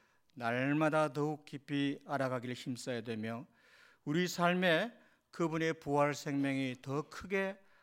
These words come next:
나타날 수 있도록 우리를 헌신해야 되고 그분의 고난에 동참해야 된다는 사실입니다.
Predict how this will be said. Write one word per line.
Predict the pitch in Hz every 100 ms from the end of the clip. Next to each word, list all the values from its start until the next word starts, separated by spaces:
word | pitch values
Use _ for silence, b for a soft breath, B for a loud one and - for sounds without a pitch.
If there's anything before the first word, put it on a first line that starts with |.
| b
나타날 | 139 151 - 165 160
수 | - 151
있도록 | 135 151 165 202 b b b b -
우리를 | 135 127 131
헌신해야 | - 170 175 - 175 160 151
되고 | 151 139 156 185 - b b b
그분의 | - 151 139 135 131
고난에 | - 123 120 117 139 208 b b _
동참해야 | 139 123 - 139 123 123 113
된다는 | 113 113 110
사실입니다. | 107 110 101 - 110 101 104